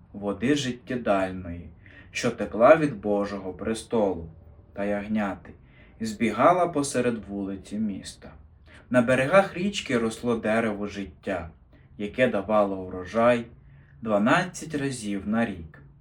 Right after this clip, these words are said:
і родило щомісяця. А листя того дерева служили для зцілення народів.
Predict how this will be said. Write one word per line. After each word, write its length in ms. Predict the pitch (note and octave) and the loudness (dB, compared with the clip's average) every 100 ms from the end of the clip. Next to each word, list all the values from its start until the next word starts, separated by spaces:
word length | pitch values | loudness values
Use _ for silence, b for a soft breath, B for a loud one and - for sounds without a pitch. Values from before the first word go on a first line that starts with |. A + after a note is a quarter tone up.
| - b b b | -20 b b b
і 120 | A2 | -2
родило 680 | G#2 G#2 A2 C3 D3 C#3 - - - | 0 0 2 2 2 0 -6 -20 -18
щомісяця. 840 | - C#3+ G#2 F2+ E2 D#2 D2+ - - - _ _ B B B | -6 -4 -2 -6 -14 -16 -18 -20 -20 -20 _ _ B B B
А 140 | - A#2 | 2 6
листя 380 | A#3 G#3+ - | 6 6 0
того 300 | - C3 A#2+ | 0 2 2
дерева 520 | G#2+ C#3 D#3 C3 A#2 A2 | 6 10 12 10 6 0
служили 600 | A2+ G#2 B2 C#3 B2+ A2 | -6 -6 0 0 2 0
для 200 | G#2+ G#2 | -2 -6
зцілення 680 | - - D3 C3 A2 G2+ | -8 2 4 6 2 0
народів. 600 | G2+ G#2+ A#2 G#2 E2+ F2 | 0 0 2 0 -2 -8